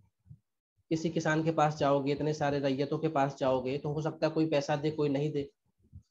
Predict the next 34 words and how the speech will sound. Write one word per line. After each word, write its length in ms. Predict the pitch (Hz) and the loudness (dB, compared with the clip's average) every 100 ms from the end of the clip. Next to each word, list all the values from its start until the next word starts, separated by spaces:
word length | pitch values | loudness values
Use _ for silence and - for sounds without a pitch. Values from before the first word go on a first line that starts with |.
| - _ _ - | -20 _ _ -10
और 100 | - | -2
आपने 300 | 139 147 156 | 0 2 2
ये 180 | 151 160 | 4 4
भी 120 | 160 | 4
कहा 200 | 165 165 | 4 2
कि 100 | 165 | 4
भाई 180 | 165 160 | 2 4
हम 80 | 160 | 4
कुछ 180 | 160 156 | 2 0
भी 120 | 156 | 2
हो 100 | 160 | 4
जाए 120 | 165 | 2
तो 100 | 160 | 2
मैं 120 | 160 | 0
तुम्हारी 220 | 160 151 | 2 0
ज़मीन 220 | 156 156 160 | 0 0 0
से 80 | |
छीनेंगे 480 | 160 - 156 165 160 | -4 -2 0 2 2
नहीं। 160 | 147 139 - - - | 0 -4 -10 -20 -10
तो 60 | - | -2
ये 160 | 175 214 | 6 8
हुआ 240 | 196 185 | 8 8
अल्टीमेटली 580 | 180 170 165 156 160 208 | 6 6 4 4 4 2
कि 160 | 202 | 6
ईस्ट 140 | 185 190 | 4 4
इंडिया 200 | 165 165 | 4 4
कंपनी 360 | 160 151 165 | 2 2 0
को 420 | 165 - 185 226 - _ - | 0 0 2 2 -4 _ -2
ये 120 | 165 | 0
सिस्टम 340 | 180 175 180 202 | 2 2 4 4
फेल 280 | 208 180 160 | 6 4 4
हो 140 | 147 | 2
गया, 160 | 143 185 | 2 2
क्योंकि 540 | 185 165 - 247 254 | 2 0 2 0 -2